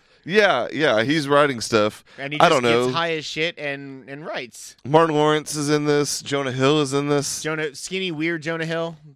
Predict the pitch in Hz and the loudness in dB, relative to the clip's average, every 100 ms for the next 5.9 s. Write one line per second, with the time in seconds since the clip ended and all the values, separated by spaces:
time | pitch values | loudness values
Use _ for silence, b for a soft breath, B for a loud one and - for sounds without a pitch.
0 | - 123 107 135 127 120 - 135 139 135 | -14 -14 -12 -14 -14 -14 -12 -14 -12 -12
1 | 139 143 - 113 135 101 101 107 98 90 | -12 -12 0 6 6 6 0 -2 -4 -4
2 | 90 104 135 165 - - 143 - 139 139 | 0 2 2 -2 -8 -14 -12 -6 -4 -4
3 | 143 120 110 98 123 113 104 107 127 117 | -6 -8 -10 -12 -16 -12 -12 -14 -16 -12
4 | 127 120 113 104 120 113 90 107 - - | -12 -12 -10 -8 -8 -10 -14 -16 -16 -20
5 | _ _ _ - _ - 143 139 90 | _ _ _ -20 _ 2 4 6 6